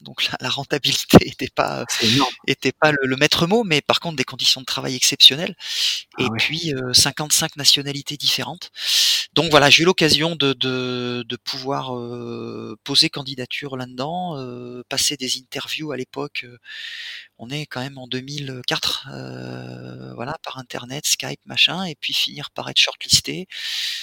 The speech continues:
Speaker 1: me déplacer au Qatar en avion, heu, pour aller passer une interview, heu, il y avait l'académie au milieu du désert. C'était un, une image, je m'en souviendrai toute ma vie.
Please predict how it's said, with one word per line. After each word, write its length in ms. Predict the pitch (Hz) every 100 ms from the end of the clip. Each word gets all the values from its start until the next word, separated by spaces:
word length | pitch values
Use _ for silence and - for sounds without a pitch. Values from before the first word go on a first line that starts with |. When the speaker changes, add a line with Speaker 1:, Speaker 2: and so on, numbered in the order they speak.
| - -
Speaker 1:
me 60 | 120
déplacer 460 | 151 - 156 -
au 60 | 147
Qatar 400 | 147 - 160 139
en 80 | 135
avion, 300 | 135 139 151 165 131
heu, 540 | 123 127 123 123 123 -
pour 180 | - 127
aller 140 | 127
passer 360 | - 147 - 156
une 120 | 143
interview, 760 | 139 - 135 127 139 151 143
heu, 400 | 127 127 123 127 123 - - - -
il 40 |
y 20 |
avait 120 | 123 123
l'académie 540 | 123 143 127 135 139
au 40 |
milieu 220 | 120 139 151
du 120 | 143
désert. 340 | 123 - - -
C'était 380 | - - 127
un, 220 | - 64 -
une 300 | - - 143
image, 300 | 147 135 127
je 120 | -
m'en 60 | 123
souviendrai 320 | - 127 127
toute 160 | - -
ma 80 | 143
vie. 180 | 127